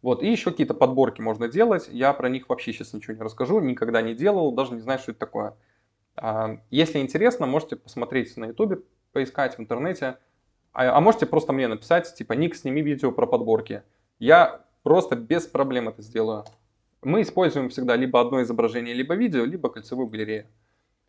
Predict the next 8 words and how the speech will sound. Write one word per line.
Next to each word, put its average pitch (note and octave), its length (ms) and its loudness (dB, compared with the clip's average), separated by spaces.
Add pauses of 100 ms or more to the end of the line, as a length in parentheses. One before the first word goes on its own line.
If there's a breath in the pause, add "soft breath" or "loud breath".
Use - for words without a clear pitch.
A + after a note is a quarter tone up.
(120)
Дальше. D3+ 420 2
Объявление C3+ 580 -2
в C3+ 60 0
рекламном C#3 440 2
блоке E3 260 0
с - 120 -20
несколькими C#3+ 420 -6
рекламодателями. C3+ 1000 -2